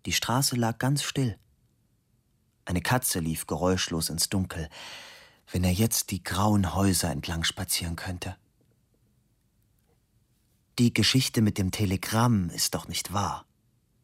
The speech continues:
Nein, aber das ist der pure Zufall.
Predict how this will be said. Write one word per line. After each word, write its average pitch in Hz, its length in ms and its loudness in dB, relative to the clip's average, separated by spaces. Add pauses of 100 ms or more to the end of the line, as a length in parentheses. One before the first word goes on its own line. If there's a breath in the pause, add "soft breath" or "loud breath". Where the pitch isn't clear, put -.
(480)
Nein, 170 380 4
aber 156 320 2
das 160 180 0
ist - 140 -2
der 165 80 4
pure 233 260 2
Zufall. 95 520 0